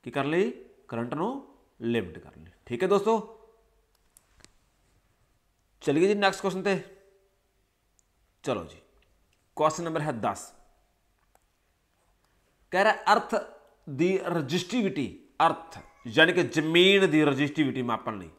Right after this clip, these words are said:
ਕਿਹੜਾ ਯੰਤਰ ਵਰਤਿਆ ਜਾਂਦਾ ਹੈ? ਮੈਗਰ, ਮੀਟਰ,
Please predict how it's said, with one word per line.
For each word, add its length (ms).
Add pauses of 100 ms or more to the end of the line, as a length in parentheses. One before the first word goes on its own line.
(1200)
ਕਿਹੜਾ 200
ਯੰਤਰ 380
ਵਰਤਿਆ 300
ਜਾਂਦਾ 280
ਹੈ? 280
ਮੈਗਰ, 540 (1300)
ਮੀਟਰ, 520